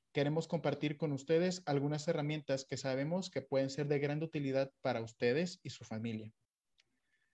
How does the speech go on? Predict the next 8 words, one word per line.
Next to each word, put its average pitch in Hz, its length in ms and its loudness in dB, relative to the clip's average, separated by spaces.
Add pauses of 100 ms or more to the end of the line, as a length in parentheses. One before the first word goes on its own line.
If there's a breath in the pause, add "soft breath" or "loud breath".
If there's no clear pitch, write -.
(120)
Contamos 175 440 2
con 160 200 0
un 170 140 2
curso 190 540 -4 (1040 loud breath)
en 139 200 0
puerta 175 420 4 (200)
vía 165 320 4
Zoom 214 460 2